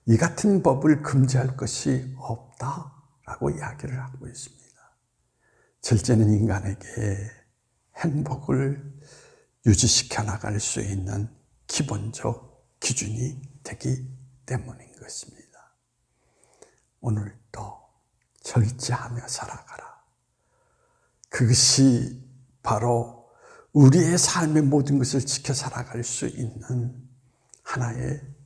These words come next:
요소라는 것을 이 선악과의 이야기를 통하여서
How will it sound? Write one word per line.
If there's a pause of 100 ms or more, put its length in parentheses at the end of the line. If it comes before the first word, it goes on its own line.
(320)
요소라는
것을 (800)
이
선악과의 (260)
이야기를
통하여서